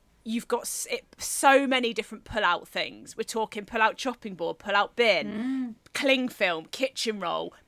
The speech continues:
Speaker 1: There's a built-in pasta machine. There's a built-in food processor. There's scales. So basically, it can take on any kitchen task with ease.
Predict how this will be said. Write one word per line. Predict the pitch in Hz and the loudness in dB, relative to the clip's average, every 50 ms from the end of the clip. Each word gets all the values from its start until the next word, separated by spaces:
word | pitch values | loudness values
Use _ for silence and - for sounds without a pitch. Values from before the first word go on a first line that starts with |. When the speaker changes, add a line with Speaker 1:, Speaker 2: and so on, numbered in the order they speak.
| _ _ | _ _
Speaker 1:
There's | - 240 226 196 | -2 -2 0 0
a | 226 | 0
built-in | 180 240 226 220 220 233 233 | 2 2 2 2 2 0 -2
pasta | - - 285 254 - - - 233 | 2 2 2 2 2 -2 -6 -6
machine. | 214 196 - - - 175 165 156 151 - 160 - | -6 -4 -4 -4 -2 -2 -2 -4 -4 -8 -8 -6
There's | - 214 196 | -4 -2 -2
a | 226 | 0
built-in | 185 233 226 220 202 220 220 | 2 2 2 2 2 0 -2
food | - - 254 247 240 226 - | -2 -2 0 0 0 -2 -2
processor. | - 202 180 175 - - - - - 139 120 - | -2 -2 -2 -2 -4 -8 -10 -10 -8 -8 -6 -2
There's | - 208 190 - | -2 -4 -4 -4
scales. | - - - 254 247 233 196 151 147 - - - - - - - - - - - - - - - - - | -8 0 4 4 4 6 4 0 -4 -8 -12 -14 -18 -18 -20 -20 -20 -20 -20 -20 -20 -20 -20 -20 -16 -10
So | - - 262 | -4 -2 0
basically, | - 302 330 370 - 320 285 - 262 226 | 2 4 2 2 2 -2 -6 -4 -4 -4
it | 214 - | -4 -4
can | 226 226 | -8 -8
take | - - 311 294 294 - - | -6 0 0 0 0 0 -2
on | 233 233 - | -4 -2 2
any | 277 269 269 269 254 | 2 2 2 2 -2
kitchen | - - 233 - - - 208 196 | -4 -6 -8 -8 -8 -8 -8 -10
task | 190 - 190 175 175 180 - - | -8 -6 -4 -4 -4 -4 -6 -10
with | 202 185 - - | -10 -10 -8 -6
ease. | 196 202 165 139 - 69 67 82 113 160 - - | -4 -4 -4 -4 -6 -12 -14 -14 -12 -12 -12 -14